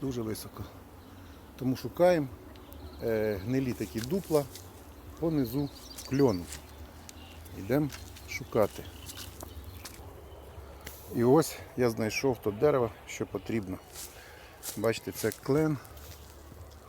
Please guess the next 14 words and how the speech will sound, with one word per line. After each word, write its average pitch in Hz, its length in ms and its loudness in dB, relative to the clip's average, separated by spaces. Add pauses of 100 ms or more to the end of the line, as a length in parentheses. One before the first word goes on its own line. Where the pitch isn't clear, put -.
(220)
А 110 80 0
ні, 120 220 6
це 160 200 2
не 131 140 2
клен, 107 320 0 (540)
це 131 260 2 (380)
верба. 90 360 0 (1900)
Мабуть, 95 400 -10 (300)
да. 90 140 -6 (1200)
І 120 100 -2
вона 139 240 0
вже 131 140 -2
дуже 120 240 -2
стара 151 360 0